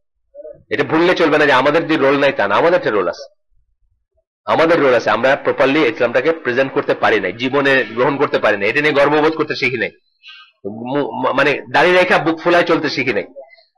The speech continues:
এই শিখরা যদি, শিখরা যদি Canadian আর্মির Regimental লাইফে তাদের ওই, ওই কিগুলো আছে, ওই পাগড়ি আছে, আর দা-, জীবনে চুল কাটে না, দাড়ি কাটে না, ওইগুলো নিয়ে যদি থাকতে পারে, আমাদের লজ্জার কি আছে? কিন্তু আমরা সেটা পারি নাই।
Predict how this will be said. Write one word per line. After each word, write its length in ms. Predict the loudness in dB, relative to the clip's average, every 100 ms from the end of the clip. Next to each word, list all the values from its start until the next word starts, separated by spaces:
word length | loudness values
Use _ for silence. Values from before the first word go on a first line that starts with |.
| _ _ -10
এই 260 | -10 -12 _ _ _ -8
শিখরা 400 | -4 -2 2 4
যদি, 520 | 4 4 4 0 -4
শিখরা 340 | -2 0 2
যদি 200 | 2 2
Canadian 580 | 2 2 4 4 2 2
আর্মির 420 | 2 2 2 2
Regimental 800 | 2 2 0 2 2 2 0 -4 -2
লাইফে 480 | 0 2 2 2 2
তাদের 260 | 2 2 4
ওই, 220 | 2 2
ওই 140 | 0
কিগুলো 460 | -2 -8 -6 0 2
আছে, 140 | 2
ওই 320 | 0 -2 -6 -8 _
পাগড়ি 300 | 0 2 2
আছে, 200 | 2 2
আর 80 | 2 0 -12 -20 -20 _
দা-, 180 | 0 2
জীবনে 300 | 2 2 2
চুল 160 | 0 2
কাটে 160 | 2
না, 80 | 4
দাড়ি 220 | 4 4
কাটে 160 | 4 4
না, 60 |
ওইগুলো 240 | 2 2 2
নিয়ে 140 | 2
যদি 140 | 0 0
থাকতে 260 | -2 0
পারে, 120 | 2
আমাদের 240 | 4 4 2
লজ্জার 300 | 2 2 0
কি 160 | 2
আছে? 120 | -2 -2
কিন্তু 1080 | _ _ _ _ _ _ _ -20 -8 -2
আমরা 180 | 0 0
সেটা 160 | -2 -2
পারি 240 | 0 0
নাই। 200 | -2 -10